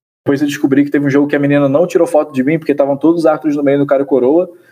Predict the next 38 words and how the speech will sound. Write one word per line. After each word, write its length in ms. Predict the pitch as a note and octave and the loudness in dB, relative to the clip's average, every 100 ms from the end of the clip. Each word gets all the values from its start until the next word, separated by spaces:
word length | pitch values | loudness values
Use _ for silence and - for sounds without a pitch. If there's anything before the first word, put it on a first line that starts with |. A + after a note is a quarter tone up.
| - - C#3+ | -16 -6 0
e 40 | |
aí 400 | C#3 C3+ C#3+ D3 | 2 4 4 4
ela 100 | D3 | 2
achou 160 | C#3 D3 | 0 0
que 60 | |
eu 40 | D3+ | 0
não 60 | |
queria 240 | D3 D3 D3 | 0 0 0
que 60 | |
tirasse 340 | D3+ C#3+ C#3+ - | 0 0 -2 -2
foto. 340 | - - - | -2 -2 -6
Ela 640 | - _ _ _ _ C#3 | -20 _ _ _ _ 0
tava 80 | D3 | 2
fazendo 240 | C#3+ C#3+ | 2 0
a 60 | D3 | 0
mecânica 340 | D3 D3 C#3+ | 0 -2 -2
certa. 480 | D3+ C#3 B2 - G#2 _ _ _ - | 0 0 -2 -4 -14 _ _ _ -2
Quando 440 | C3+ C#3+ C3+ B2 - | 2 2 2 0 0
a, 80 | C3 | 0
até 460 | C3 C#3 C3+ - | 2 0 0 0
a 20 | D3 | 0
abertura 320 | D3 D3 D3+ | 0 0 0
do 80 | D3+ | 0
campeonato, 520 | D3 D3+ B2+ D3+ - | 0 0 0 0 -2
foi 120 | C#3 | -4
um 60 | C3+ | -2
jogaço, 680 | D#3 A#2+ A#2+ C3+ - - _ _ _ | -2 0 0 -2 -10 -20 _ _ _
jogaço, 340 | A2 A2+ - _ - | -2 -2 -6 _ -2
é, 320 | G#2 G2+ - - - - _ - | 0 0 -2 -10 -20 -20 _ -6
trinta 240 | C3 C3 | -2 0
e 40 | |
um 80 | C3+ | 0
a 80 | C#3+ | 0
quinze, 280 | C#3 C3+ C3 | 0 -2 -2
mas 120 | B2+ | -2
foi 100 | B2+ | 0
muito 180 | B2+ D3 | 0 0
equilibrado. 640 | - C#3+ A2+ A2+ C#3 C#3+ | 0 0 2 2 0 -4